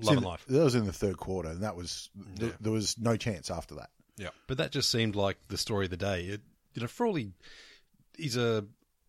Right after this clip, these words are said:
Speaker 1: quality player. Uh, you, you expect a couple of spud mistakes from him,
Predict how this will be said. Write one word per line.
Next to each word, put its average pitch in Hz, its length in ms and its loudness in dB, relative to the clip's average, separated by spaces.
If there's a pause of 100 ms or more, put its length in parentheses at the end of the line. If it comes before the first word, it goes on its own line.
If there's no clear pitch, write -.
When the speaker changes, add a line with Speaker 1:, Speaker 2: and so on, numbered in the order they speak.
Speaker 1:
quality 104 300 -2
player. 117 400 -6 (380)
Uh, 110 340 2
you, 120 280 -6 (500)
you 131 120 -4
expect 202 340 -4
a - 40 -6
couple - 300 0
of - 40 0
spud 156 240 2
mistakes 160 360 -2
from 170 160 0
him, 254 120 -6